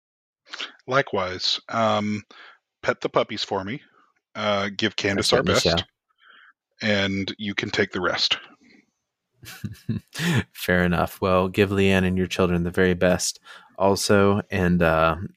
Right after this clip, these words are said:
Speaker 2: i-, if you can't see Carson, he's in his, uh, majestic outbuilding that he has as a, a really cool podcast studio, and I'm green with envy. Um, so y-, it's been,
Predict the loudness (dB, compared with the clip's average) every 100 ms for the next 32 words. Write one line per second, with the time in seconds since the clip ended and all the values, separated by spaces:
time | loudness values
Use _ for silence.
0 | -6 -2 -2 -4 -6 -2 -2 0 -4 0
1 | 0 2 0 -2 -2 -2 -2 -2 -4 -4
2 | -16 -18 -6 0 0 0 0 0 2 2
3 | 2 0 -2 -4 -2 0 2 0 2 2
4 | 0 -2 -4 -6 -4 -2 -2 -4 -6 -4
5 | -4 -6 -8 -10 -2 0 0 0 2 2
6 | 2 2 2 0 0 -2 -2 -2 0 0
7 | 0 0 0 -2 -6 0 2 2 0 -2
8 | 0 2 0 -2 -8 -18 -18 -20 -8 0
9 | 2 2 0 -6 _ 0 2 2 0 -4
10 | -4 -6 -6 -2 -2